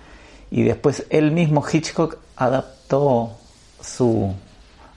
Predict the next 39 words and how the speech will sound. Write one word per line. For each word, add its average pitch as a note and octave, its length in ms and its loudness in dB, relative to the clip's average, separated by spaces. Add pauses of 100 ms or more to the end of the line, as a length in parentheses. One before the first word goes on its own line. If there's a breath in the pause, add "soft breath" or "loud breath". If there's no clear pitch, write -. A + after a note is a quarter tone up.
(140)
hizo C#3 220 0
un D3 120 2
remake, B2+ 400 2
¿no? A#2+ 180 0
De, - 220 -4
de A2 180 -8
su - 160 -8
misma C3 340 -2
película A#2+ 520 0
en A2+ 100 0
los F#2+ 200 -4
años, A#2+ 480 -4 (480 loud breath)
<clears throat> - 520 0
eh, G#2+ 300 2
cincuenta, A#2 680 -2
si G#2+ 120 -8
no A2+ 100 -2
me A#2 120 -2
equivoco, A2+ 520 -4 (1120 loud breath)
y A2 380 4
fue B2+ 200 2
mucho C3+ 320 2
mejor A#2+ 340 0
esta, - 540 -2
este A#2+ 340 -4
remake A2 440 -2
que A2+ 140 0
hizo, A2+ 200 -4
¿no? C3+ 200 -6 (120)
Y B2+ 180 0
este C#3+ 220 0
es - 300 -8 (680 loud breath)
no D3 200 2
una F3+ 420 2
adaptación C#3 1080 -2
literal, C3 440 2
sino C3 260 0
un, C#3+ 200 -2
eh, - 220 -10